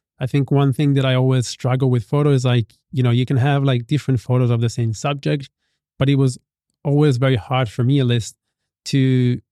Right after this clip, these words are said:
capture the actual environment around the subject. While now, you know, if I go out and shoot, like, a ceremony in Bali, for example, I can tell the whole story of the ceremony rather than just, like, take one amazing photo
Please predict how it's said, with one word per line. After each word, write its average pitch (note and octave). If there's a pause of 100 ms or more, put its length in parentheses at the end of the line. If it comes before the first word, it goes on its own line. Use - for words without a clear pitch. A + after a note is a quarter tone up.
(280)
capture C3+
the B2
actual A#2 (640)
environment A#2+
around A#2+
the C#3+
subject. E3 (920)
While B2
now, B2 (160)
you C3
know, A#2+
if A2+
I B2
go B2
out A2+
and A#2
shoot, -
like, A#2
a A2+
ceremony B2+
in B2
Bali, B2
for E3
example, E3
I C3
can C3
tell B2+
the A#2+
whole C3
story B2
of A#2
the A#2
ceremony A#2+ (480)
rather A#2
than A#2
just, A#2
like, A2+
take B2
one A#2
amazing A2+
photo B2+